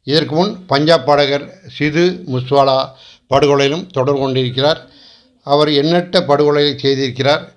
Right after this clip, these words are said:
சிறையில் இருந்து கொண்டே தனது வேலைகளை வெளியே இன்னும் செய்து கொண்டிருக்கிறார்.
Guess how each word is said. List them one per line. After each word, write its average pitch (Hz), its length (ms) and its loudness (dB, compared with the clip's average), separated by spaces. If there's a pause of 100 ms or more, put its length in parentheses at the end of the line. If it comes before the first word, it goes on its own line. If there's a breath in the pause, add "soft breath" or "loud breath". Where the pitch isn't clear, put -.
(520)
சிறையில் 170 380 2
இருந்து 151 220 -2
கொண்டே 139 300 -2 (560 soft breath)
தனது 139 320 0 (380)
வேலைகளை 139 480 0 (100)
வெளியே 139 380 0 (280)
இன்னும் 151 380 -2 (100)
செய்து 135 240 0
கொண்டிருக்கிறார். 135 600 -2